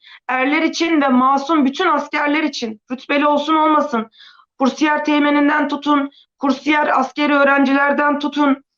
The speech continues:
uzman çavuşundan, üst teğmeninden herkes kim masumsa, e, annelerinden ailelerine yine destek çağrısında bulunuyorum. Gelin hep birlikte mücadele edelim.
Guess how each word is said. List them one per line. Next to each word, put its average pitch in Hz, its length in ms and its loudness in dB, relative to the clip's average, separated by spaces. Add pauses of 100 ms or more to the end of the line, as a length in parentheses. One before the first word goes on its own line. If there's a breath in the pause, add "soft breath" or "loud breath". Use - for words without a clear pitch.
(200)
uzman 262 340 0
çavuşundan, 277 640 0
üst 311 220 -6
teğmeninden 294 680 2 (400 soft breath)
herkes 302 640 -2
kim 349 180 0
masumsa, 320 840 0 (480)
e, 254 360 4 (680)
annelerinden 294 760 0
ailelerine 302 800 0 (180)
yine 254 240 -2
destek 302 380 -2
çağrısında 294 560 -2
bulunuyorum. 269 440 2
Gelin 294 240 2
hep 320 200 -2
birlikte 285 360 0
mücadele 269 560 0
edelim. 269 440 0